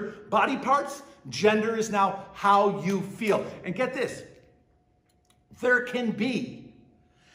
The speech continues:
as many genders, according to the new woke terminology, there could be as many genders on the planet as there are people on the planet.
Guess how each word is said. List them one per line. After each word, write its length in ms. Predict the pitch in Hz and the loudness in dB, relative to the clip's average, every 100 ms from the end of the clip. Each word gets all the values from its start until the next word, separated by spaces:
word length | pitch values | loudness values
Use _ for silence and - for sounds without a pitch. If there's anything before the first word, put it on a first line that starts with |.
| _ _ 190 | _ _ -4
as 300 | 202 196 170 | -4 -2 0
many 560 | 196 240 277 277 175 | 2 2 2 -2 -4
genders, 1300 | - - - 214 240 233 170 165 143 131 165 - - - - _ _ _ _ _ _ _ _ - | -8 -10 0 2 4 2 2 2 2 0 -2 -6 -12 -16 -20 _ _ _ _ _ _ _ _ 2
according 360 | 208 202 196 | 4 4 2
to 120 | - | 0
the 140 | 196 170 | 0 2
new 160 | 170 | 2
woke 500 | 175 170 180 - - | 2 4 2 0 -8
terminology, 680 | - 190 165 180 175 143 143 143 - - | -8 -4 2 2 2 0 -8 -10 -16 -2
there 140 | 269 | -2
could 200 | 294 294 | 0 -2
be 220 | 214 240 | -2 2
as 140 | 220 190 | 2 2
many 600 | 175 226 285 294 294 - | 0 2 0 -2 -6 -10
genders 1040 | 135 - 170 247 240 170 139 143 - - - - _ _ - | -10 -6 -2 -2 0 0 0 -2 -4 -12 -16 -20 _ _ 2
on 280 | 214 220 | 4 6
the 60 | 214 | 4
planet 640 | 202 - 277 226 196 196 - | -2 0 2 2 -2 -6 -8
as 240 | - 196 190 | -6 -4 -2
there 200 | 190 175 | -2 0
are 400 | 170 165 160 - - - _ _ | 2 2 0 -6 -16 -20 _ _
people 640 | - - 247 - - - - _ _ _ | -14 -4 -4 -4 -8 -14 -20 _ _ _
on 220 | 151 143 131 | -8 -6 -6
the 80 | |
planet. 280 | 131 143 113 | -10 -12 -12